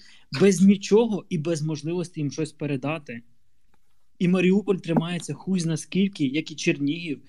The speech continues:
без нічого. Ну, Чернігів, то ладно, там ще щось доїжджало, але Маріуполь фактично ні.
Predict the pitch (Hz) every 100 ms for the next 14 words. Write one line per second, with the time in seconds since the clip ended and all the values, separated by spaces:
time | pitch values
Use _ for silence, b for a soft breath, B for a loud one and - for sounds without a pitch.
0 | B B 139 165 147 165 151 160 175 180
1 | 156 123 - - - 170 156 - 151 147
2 | 160 147 151 147 131 127 135 120 - -
3 | 135 127 143 135 143 127 117 - 139 143
4 | 143 147 165 147 127 - - - - -
5 | - - 160 147 156 147 139 120